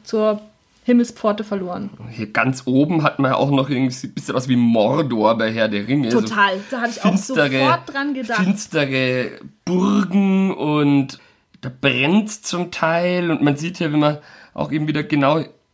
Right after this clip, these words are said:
Speaker 2: genauer hinschaut, sind hier so Armeen quasi, die aufeinander losgehen und eine Schlacht.
Speaker 1: Es ist auf jeden Fall nicht friedlich, es ist, es gibt Tumulte, es gibt Schlachten, es gibt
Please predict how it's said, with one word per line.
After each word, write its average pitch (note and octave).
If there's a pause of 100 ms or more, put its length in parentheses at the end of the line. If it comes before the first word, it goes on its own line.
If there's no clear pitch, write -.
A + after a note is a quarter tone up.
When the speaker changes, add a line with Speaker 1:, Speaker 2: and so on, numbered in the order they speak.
(180)
Speaker 2:
genauer D3+
hinschaut, -
sind D3
hier C#3+
so D3
Armeen C3+
quasi, E3+
die E3+
aufeinander D#3
losgehen D#3+
und C3
eine C#3
Schlacht. - (720)
Speaker 1:
Es B3+
ist D4
auf C4+
jeden D4
Fall C4+
nicht C#4+
friedlich, D#4
es B3+
ist, C4+ (560)
es A#3+
gibt -
Tumulte, D4+
es C4+
gibt B3+
Schlachten, C#4 (320)
es -
gibt -